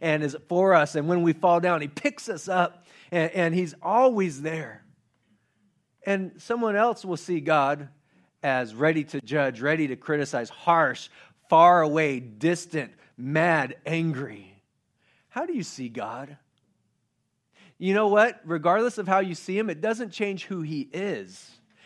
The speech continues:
'cause he is who he is. But how you see him is how you'll relate to him.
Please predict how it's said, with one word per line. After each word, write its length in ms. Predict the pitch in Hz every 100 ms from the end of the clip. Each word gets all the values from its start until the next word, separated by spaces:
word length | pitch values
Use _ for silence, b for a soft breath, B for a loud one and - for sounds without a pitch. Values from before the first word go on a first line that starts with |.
| b
'cause 220 | 214 170
he 80 | 190
is 320 | 180 208 226
who 140 | 233 220
he 140 | 180
is. 800 | 170 214 240 165 98 - - _ _ _ _ _ _ _ _ _ _ _ _ _ b b b -
But 300 | 180 185 - - _ _
how 160 | 180 185
you 180 | 170
see 380 | 156 - 254 294
him 400 | 226 147 143 147 -
is 100 | 139
how 160 | 170 156
you'll 280 | 139 131
relate 540 | 127 131 135 151 185 - -
to 120 | 131
him. 320 | 110 101 87